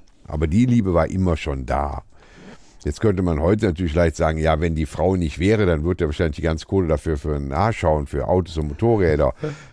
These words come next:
Speaker 1: Ja, ich weiß aber nicht. Vielleicht wäre ich dann aber auch wieder unglücklich. Ich weiß es nicht.
Speaker 2: Ja, nee, braucht schon eine
Speaker 1: Manchmal
Speaker 2: ordnende
Speaker 1: ist,
Speaker 2: Hand.
Speaker 1: ja,
Speaker 2: Ja.
Speaker 1: manchmal ist gut, dass so ist, wie es ist, ne?
Speaker 2: Ja. Du hast ja einen Kumpel, der ist Millionär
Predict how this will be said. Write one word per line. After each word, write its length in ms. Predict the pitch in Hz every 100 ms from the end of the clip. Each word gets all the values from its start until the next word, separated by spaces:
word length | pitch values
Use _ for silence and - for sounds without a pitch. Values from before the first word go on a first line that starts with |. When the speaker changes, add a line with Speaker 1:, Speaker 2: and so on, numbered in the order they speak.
| -
Speaker 1:
Ja, 220 | 113 131
ich 100 | 110
weiß 220 | 151 202
aber 160 | 214 131
nicht. 160 | 95 -
Vielleicht 400 | 101 107 - 110
wäre 140 | 113
ich 60 | 104
dann 200 | 104 107
aber 140 | 110
auch 80 | 110
wieder 160 | 120
unglücklich. 600 | 160 185 233 117 - 78 -
Ich 80 |
weiß 220 | 180 196 123
es 60 |
nicht. 440 | 64 67 - - - -
Speaker 2:
Ja, 180 | 98 - - -
nee, 260 | 98 95
braucht 400 | 92 - 113 92
schon 140 | 131 123
eine 100 | 101
Speaker 1:
Manchmal 160 | 110
Speaker 2:
ordnende 280 | 143 123 110
Speaker 1:
ist, 40 | 98
Speaker 2:
Hand. 280 | 104 95 -
Speaker 1:
ja, 200 | 87 120
Speaker 2:
Ja. 80 | 82
Speaker 1:
manchmal 300 | 120 123 98
ist 100 | -
gut, 180 | 113 95
dass 140 | 78
so 80 | 92
ist, 240 | 85 -
wie 100 | 64
es 180 | 58 -
ist, 100 | -
ne? 80 | 85
Speaker 2:
Ja. 180 | 71 67 76 - - - - -
Du 80 | 117
hast 100 | 117
ja 80 | 127
einen 280 | 123 151 156
Kumpel, 280 | 170 170
der 120 | 139 127
ist 100 | 113
Millionär 600 | 123 107 98 107 175